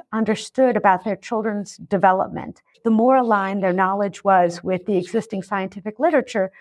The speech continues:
the more fac-, facilitative behavior the parents had with their children and the better child outcomes. And so we were, we did a longitudinal study on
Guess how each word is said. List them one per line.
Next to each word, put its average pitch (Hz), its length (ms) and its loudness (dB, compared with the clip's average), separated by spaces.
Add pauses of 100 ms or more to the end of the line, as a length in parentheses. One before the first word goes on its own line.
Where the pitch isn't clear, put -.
(100)
the 262 80 2
more 254 520 4 (100)
fac-, 254 240 -4 (280)
facilitative 247 720 0
behavior 226 540 0
the 196 140 -4
parents 208 380 -4
had 233 260 2
with 208 140 -4
their 202 120 -4
children 277 400 2 (260)
and 247 100 4
the 254 60 4
better 277 340 4
child 285 320 2
outcomes. - 720 0
And 240 160 -2 (240)
so 254 360 4 (160)
we 208 140 0
were, 220 320 0
we 208 160 -8
did 226 280 0
a 180 240 2 (280)
longitudinal 208 840 0
study 208 540 2
on 180 360 2